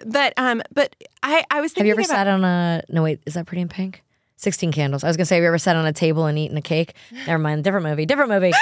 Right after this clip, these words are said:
Speaker 2: Same actor, but different movie.
Speaker 1: <laughs> You're getting your wires crossed.
Speaker 2: Yeah, always.
Speaker 1: Um, I,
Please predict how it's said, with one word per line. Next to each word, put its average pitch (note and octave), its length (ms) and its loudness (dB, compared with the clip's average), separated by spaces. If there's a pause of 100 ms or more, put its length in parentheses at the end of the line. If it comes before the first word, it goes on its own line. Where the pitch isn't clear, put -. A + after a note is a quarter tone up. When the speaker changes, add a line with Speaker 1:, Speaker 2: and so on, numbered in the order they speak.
(340)
Speaker 2:
Same A3+ 160 2
actor, F#3 240 2
but D#3 100 -6
different F3 220 -2
movie. D3 220 -4
Speaker 1:
<laughs> D#4 420 -10
You're C4 100 -2
getting A3 140 -4
your G3 80 -4
wires F#3 300 -2
crossed. A#3+ 200 0
Speaker 2:
Yeah, F3 180 2 (100)
always. F3+ 200 2
Speaker 1:
Um, C4 360 2 (180)
I, D4+ 520 2